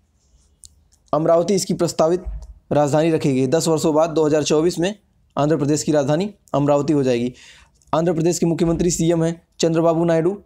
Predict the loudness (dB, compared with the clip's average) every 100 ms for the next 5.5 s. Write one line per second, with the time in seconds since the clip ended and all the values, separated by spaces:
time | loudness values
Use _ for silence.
0 | -6 -4 -2 -4 -2 -2 -2 -2 0 0
1 | 0 0 -2 0 -2 -2 -8 _ _ _
2 | _ _ -2 0 0 -6 -16 _ _ -2
3 | 0 0 2 2 2 0 0 -2 -2 -2
4 | 0 -2 -2 -4 -2 -2 -2 -6 -2 -2
5 | 0 0 -2 -4